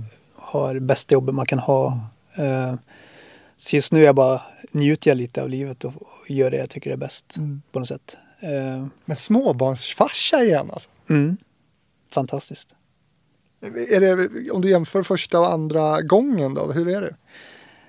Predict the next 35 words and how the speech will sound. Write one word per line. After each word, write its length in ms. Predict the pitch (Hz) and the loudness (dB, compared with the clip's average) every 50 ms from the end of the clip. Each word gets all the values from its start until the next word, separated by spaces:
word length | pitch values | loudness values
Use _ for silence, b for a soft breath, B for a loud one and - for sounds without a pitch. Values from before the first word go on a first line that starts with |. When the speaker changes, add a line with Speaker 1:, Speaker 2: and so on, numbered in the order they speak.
| B B B - - | B B B -10 -6
Speaker 1:
Ja, 80 | - | -4
men 120 | 156 160 139 | -4 -2 2
skillnaden 440 | - 170 151 135 143 175 202 196 | 4 4 4 6 4 4 4 4
idag 280 | 165 143 139 160 185 180 | 4 4 6 6 6 4
kanske 200 | - 151 - 151 | 2 2 2 2
är 40 | 139 | 2
att 80 | 135 | 2
man, 260 | 143 143 135 139 135 135 135 139 - - | 2 0 -2 0 -2 -2 -4 -6 -6 -2
nu 140 | 143 147 | 0 0
är 40 | 156 | 2
man 180 | 156 151 147 139 | 2 2 2 0
ju 60 | 135 | 0
liksom 440 | 131 - - - 139 139 143 - - - _ 165 151 156 B B B B B 190 170 185 226 B B B B B B B - 320 226 202 B B B B B B | -2 -6 -8 -10 -10 -10 -12 -14 -16 -16 _ -16 -16 -16 B B B B B -14 -12 -12 -14 B B B B B B B -14 -14 -14 -14 B B B B B B
mer, 580 | - - 139 135 143 139 131 127 123 127 131 135 - - | -4 0 2 4 6 6 6 4 2 0 -2 -4 -4 -2
alltså, 300 | - - - 143 131 120 b b b b b b _ _ | -2 0 2 0 0 -2 b b b b b b _ _
man 120 | - 147 143 | -2 0 0
har, 100 | 143 139 | 0 0
man 240 | 139 139 139 143 147 | 0 -2 0 0 0
är 60 | 139 | 0
vuxen 500 | 135 139 - - - - - - 151 131 | 0 -2 -4 -4 -4 -2 0 2 2 0
nu 120 | 127 127 | -2 -4
på 120 | - - 131 | -8 -10 -8
något 60 | 131 | -8
sätt. 280 | 131 - _ - - B B B B | -10 -10 _ -14 -14 B B B B
Jag 100 | - 135 | 0 2
var 100 | 135 131 | 2 2
bara 140 | 131 135 127 | 2 0 -2
tjugoett 260 | - - 143 - - | -2 -2 -2 -2 -4
när 60 | 139 | -6
jag 60 | 131 | -8
fick 160 | - 127 - 147 | -8 -8 -8 -8
Wilmer 340 | 139 139 135 139 139 139 135 | -8 -6 -6 -6 -4 -4 -6
och 140 | 131 135 - b b b b b b b b b b b b b | -6 -8 -10 b b b b b b b b b b b b b
mitt 480 | - 139 135 139 135 _ _ _ - - | -2 0 2 0 0 _ _ _ -6 -4
i 420 | 135 127 127 127 123 123 123 120 | -2 -2 -2 -2 -4 -4 -6 -8